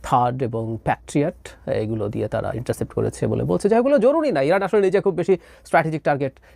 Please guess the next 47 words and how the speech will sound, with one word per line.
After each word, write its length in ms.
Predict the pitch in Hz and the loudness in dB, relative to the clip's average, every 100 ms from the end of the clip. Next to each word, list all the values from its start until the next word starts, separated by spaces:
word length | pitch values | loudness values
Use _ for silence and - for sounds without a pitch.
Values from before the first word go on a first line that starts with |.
| _ - | _ -12
আহ, 280 | - 120 120 | -4 -2 -2
টার্গেট 340 | 151 143 139 | 0 2 0
করেনি, 260 | - 143 135 | 0 0 2
হিট 140 | 160 | 2
করতে 220 | - 202 202 | 2 4 4
চায়নি। 260 | 208 131 | 4 2
করতে 220 | 135 175 | -2 -2
চাইলে 600 | 160 156 156 151 143 - - - | 0 0 2 0 -2 -8 -12 -6
অনেক 240 | 156 175 | 0 2
কিছুই 260 | 180 - 202 | 2 0 0
করতে 240 | 143 - | -2 -4
পারতো 260 | 123 139 127 | -4 -2 -4
ইরান, 180 | 120 123 | -4 -2
already 280 | 127 131 | -2 -2
সক্ষমতা 560 | 127 135 - 123 113 233 - - - | -4 -6 -4 -4 -2 -4 -6 -20 -6
দেখিয়েছে। 560 | 120 180 135 92 - - - - - - - - | 0 0 0 -6 -8 -14 -14 -20 -20 -20 -20 -2
আবার 200 | - 202 | 2 4
আমেরিকাকে 380 | 220 226 220 208 | 4 2 2 0
জানানোর 440 | 165 185 220 226 | 2 2 2 0
মাধ্যমে 480 | 208 180 143 180 175 | 0 -2 -2 -2 -2
সে 140 | 165 165 | -2 -2
এটা 120 | 156 | 0
বুঝিয়ে 300 | 180 214 208 | 0 2 2
দিয়েছে, 220 | 143 143 | 0 0
"আমি 120 | 143 | -2
আসলে 220 | 135 139 | -2 -2
আর, 360 | 127 117 120 - | 0 0 -4 -8
আহ, 260 | - - - | -12 -8 -6
এসকালেট 440 | - 185 127 - | 0 0 0 -2
করতে 300 | 117 - 90 | -8 -8 -10
চাই 180 | - 65 | -10 -14
না। 100 | - - | -14 -16
আমি 540 | - - - - - 120 | -14 -12 -12 -12 -14 -10
হালকা 380 | - 117 113 131 | -2 -2 0 -2
কিছু, 260 | 107 131 196 | -2 -2 0
আমার 220 | 160 117 | 0 0
ডোমেস্টিক 520 | 113 117 - - - | 0 -2 -2 -6 -4
অডিয়েন্স 460 | 95 123 151 165 160 | -2 0 0 0 -2
আছে, 320 | - 196 254 | -6 -4 -4
লোকজন 380 | 147 110 113 131 | -2 -2 -2 -2
আছে, 140 | 160 | 2
তাকে 260 | 156 - 135 | 0 0 -4
দেখাতে 400 | - - 156 185 | -4 -4 -4 -4
হবে, 160 | 202 | -4
আমি 100 | 214 | -4
symbolically 520 | 170 131 107 117 - - | -2 -2 -2 -4 -8 -10
চাই।" 200 | - | -10